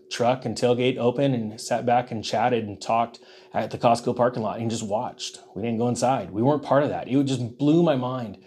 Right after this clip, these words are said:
the line of people and the panic and desperation. And it, and I hope you understand that wasn't like a, a making fun of scenario, but I'd been through this before where I'd seen warnings in my downtown area in two thousand and eight through the Downtown Commission or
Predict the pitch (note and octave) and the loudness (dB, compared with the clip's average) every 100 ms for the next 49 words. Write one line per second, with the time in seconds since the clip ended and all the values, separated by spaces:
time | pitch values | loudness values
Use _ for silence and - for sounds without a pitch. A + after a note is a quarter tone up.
0 | - - - _ - C3 B2 A#2+ A#2+ B2 | -20 -20 -20 _ 2 4 4 2 2 0
1 | C3 B2 - - B2+ B2+ G#2+ G#2 A2 G2 | 0 -2 -6 -4 -4 -2 -4 -2 -6 -6
2 | - A#2+ A#2+ A#2 G#2+ A2 - A2+ A#2 A#2 | -4 -2 -2 -4 -2 -2 0 0 0 -2
3 | G#2+ A#2 B2 A#2+ - - - - C3+ B2 | -6 -4 -2 -4 -8 -20 -20 -4 0 0
4 | - - - - F#3 F#3 B2+ C3+ B2 A#2+ | -2 -8 -6 4 4 4 0 0 0 4
5 | C3+ C3 A#2 A#2+ B2 A#2+ A#2 B2 B2+ C3 | 2 2 -2 -4 -2 0 0 -2 -2 -4
6 | A#2+ - A#2 B2 - C3+ C3 C#3+ B2+ - | -4 -4 -6 -4 -2 2 4 4 2 2
7 | B2 B2 C3+ C#3+ C#3 B2 A2+ A2+ - B2 | 0 2 0 2 2 0 -2 -10 -6 -2
8 | A#2+ G#2+ F#2 - - - B2 A#2+ A2 G2 | -2 -4 -8 -18 -18 0 2 2 0 -2
9 | - C#3 C3 A#2 A#2 C3 C3 A#2 G#2 - | -2 0 0 2 2 2 2 0 -4 -8
10 | - C3 A#2 G#2 A#2 A#2 A#2+ A2+ B2 B2+ | -4 -2 -2 -4 -4 -4 -4 -4 -4 -2
11 | B2 A2+ G#2+ G2+ - B2+ A2+ A#2 A2 G#2+ | -2 -2 -4 -6 -4 -4 -2 -2 -2 -4
12 | G#2 A#2 A2 - - - - - - C#3 | -4 -4 -4 -10 -20 -20 -14 -12 0 4
13 | B2 A#2 A2 A#2 B2+ B2+ B2 B2+ A#2+ B2 | 6 4 -2 -2 0 0 -2 -4 -2 -4
14 | A#2+ A#2 A2+ - A2+ G#2+ G2+ G2+ | -4 -4 -4 -4 -4 -4 -4 -6